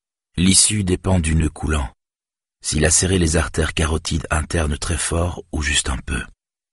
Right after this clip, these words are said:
Jurek a peut-être fait un nœud médiocre. En réalité, elle est convaincue du contraire. Allongée dans le noir, Saga pense au visage de Bernie quand il a secoué la tête,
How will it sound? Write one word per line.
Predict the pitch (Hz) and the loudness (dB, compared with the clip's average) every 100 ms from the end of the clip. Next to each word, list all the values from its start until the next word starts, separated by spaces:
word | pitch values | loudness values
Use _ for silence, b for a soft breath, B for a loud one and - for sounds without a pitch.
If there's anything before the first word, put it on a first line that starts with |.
| _ _ _ _ _ _ _ - | _ _ _ _ _ _ _ 0
Jurek | 90 92 101 | 2 4 2
a | 92 | 0
peut-être | - 85 90 82 | -2 -4 -2 -4
fait | - 87 | -2 -2
un | 80 85 | 0 2
nœud | 85 | 4
médiocre. | 82 82 95 85 - - - _ _ _ _ _ _ _ _ _ _ _ _ - | 2 2 0 -4 -6 -10 -14 _ _ _ _ _ _ _ _ _ _ _ _ -4
En | 71 | -2
réalité, | 71 71 65 - 64 - _ _ _ - | 0 0 -2 -2 -4 -6 _ _ _ -2
elle | - 71 | 0 2
est | |
convaincue | - 82 78 71 - 64 | 0 0 0 0 -2 -4
du | 60 | -4
contraire. | 73 - - - - - _ _ _ _ _ _ _ _ _ _ _ _ _ _ _ _ _ - | -4 -4 -4 -6 -8 -16 _ _ _ _ _ _ _ _ _ _ _ _ _ _ _ _ _ -2
Allongée | 90 98 95 98 | 2 2 2 0
dans | 85 | 0
le | 78 | 2
noir, | 78 85 90 87 - _ _ _ _ _ - | 2 2 2 -2 -10 _ _ _ _ _ -4
Saga | - 92 95 | 0 2 2
pense | - 98 98 - | 0 0 0 0
au | |
visage | 78 78 85 78 | 0 0 2 0
de | 71 | -2
Bernie | 71 71 71 76 80 | 0 0 0 0 0
quand | 73 73 - | 0 -4 -2
il | |
a | 71 | -2
secoué | - 76 82 | -2 -2 -4
la | 78 76 | -2 -2
tête, | - 80 76 | -2 -2 -4